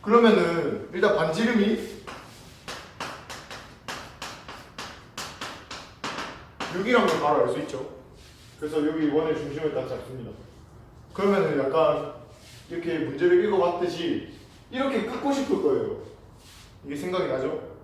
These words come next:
그래서 비씨가 이거에, 이거를 따로 떼보면은 여기로 오라 잡으면 오비씨는 부채꼴이 될 거 아닙니까? 그래서 공식, 부채꼴 공식.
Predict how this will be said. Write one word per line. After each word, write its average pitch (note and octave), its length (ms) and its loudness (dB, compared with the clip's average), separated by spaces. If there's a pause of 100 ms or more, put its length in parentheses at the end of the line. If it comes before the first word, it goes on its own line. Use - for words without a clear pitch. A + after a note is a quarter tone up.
(160)
그래서 - 640 -4
비씨가 F3 1000 4
이거에, G3 600 6
이거를 F#3+ 300 8
따로 F#3+ 240 6
떼보면은 F3+ 800 0 (260)
여기로 F3 260 2
오라 F3+ 280 6
잡으면 E3 600 -2 (120)
오비씨는 F#3+ 960 -2
부채꼴이 G3+ 440 0
될 - 140 -2
거 A#2+ 100 -4
아닙니까? A2+ 320 -8 (480)
그래서 D3+ 520 -4 (480)
공식, E3 440 -6 (300)
부채꼴 G3+ 380 0
공식. D#3 380 -8